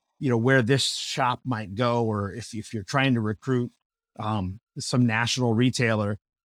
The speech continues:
uh, because it's, it's all about where the sales tax is generated. So, uh, uh, at the, you know, in order to kind of keep my sanity and also keep all of our partnerships with these, you know, I have a couple dozen cities in five counties.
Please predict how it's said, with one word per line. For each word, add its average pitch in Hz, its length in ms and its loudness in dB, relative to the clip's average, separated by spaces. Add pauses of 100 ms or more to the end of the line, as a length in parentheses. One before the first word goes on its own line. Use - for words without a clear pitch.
uh, 131 120 -2
because 131 360 -2
it's, - 280 -6
it's 143 160 -2
all 135 140 2
about 117 260 0
where 127 140 -2
the 110 80 -2
sales 143 300 0
tax 98 240 -6
is 90 100 -6
generated. 92 480 -6 (320)
So, 127 560 -2
uh, 107 380 -8 (180)
uh, 113 380 -2
at 135 160 -8
the, 120 180 -4 (100)
you 147 140 0
know, 131 80 4
in 131 100 4
order 170 240 4
to 120 220 2 (100)
kind 120 140 -6
of 95 80 -12
keep - 220 -8
my 139 180 2
sanity 127 560 -2
and 117 100 0
also 120 440 0
keep 147 240 -4
all 151 200 2
of 123 80 2
our 117 140 2
partnerships 127 760 -2
with 117 160 -4
these, 110 260 -6 (340)
you 139 80 -2
know, 131 80 2
I 143 40 4
have 160 100 2
a 127 40 -2
couple 147 280 -2
dozen 127 420 2
cities 135 520 -4
in 110 280 -4
five 123 380 0
counties. 120 560 -4